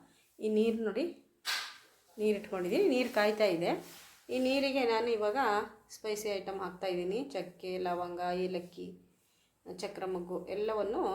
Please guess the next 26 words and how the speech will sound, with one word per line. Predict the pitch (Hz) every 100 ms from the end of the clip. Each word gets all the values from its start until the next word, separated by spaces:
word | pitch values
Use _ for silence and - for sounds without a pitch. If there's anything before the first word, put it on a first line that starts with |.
| 233
ಹಾಕ್ತಾಯಿದ್ದೀನಿ. | 233 196 - 190 185 185
ಯಾಕೆಂದರೆ | 175 180 208 220
ಇದು, | 196 202 202 - _ - -
ಮ್, | 196 202 190
ಅನ್ನ | - 220 208 185 - _ _ - 190 202
ಘಮ | 196 190
ಘಮ | 190 185 185
ಅಂತ, | 180 180 311 - _ _ _ _ _ _ 220
ಆ, | 185 180 180 180 180 180 - - _ _ _ _ _ _ _ _ _ _ -
ಬಿರಿಯಾನಿ | 214 208 190 190
ವಾಸನೆ | 185 175 185
ಬರುತ್ತೆ. | 180 165 160 -
ಹಾಗಾಗಿ | 180 180 175 165 311
ನಾನು | 233 190 202
ಅಲ್ಲಿ | 185 208 254
ಸ್ಪೈಸಿ | 240 208 196 -
ಐಟಮ್ | 196 185 190
ಏನೂ | 185 185
ಹಾಕಲ್ಲ, | 185 175 180 180
ಹಾಗಾಗಿ | 247 196 190 180
ಇಲ್ಲಿ | 190
ಹಾಕ್ತೀನಿ. | 196 175 185 247
ತುಂಬ | 226 226 277 349
ಸಿಂಪಲ್ಲಾಗಿ, | 240 226 214 208 247
ತುಂಬ | 277 208 220
ಟೇಸ್ಟಿಯಾಗಿರುತ್ತೆ. | 220 196 - 196 180 175 170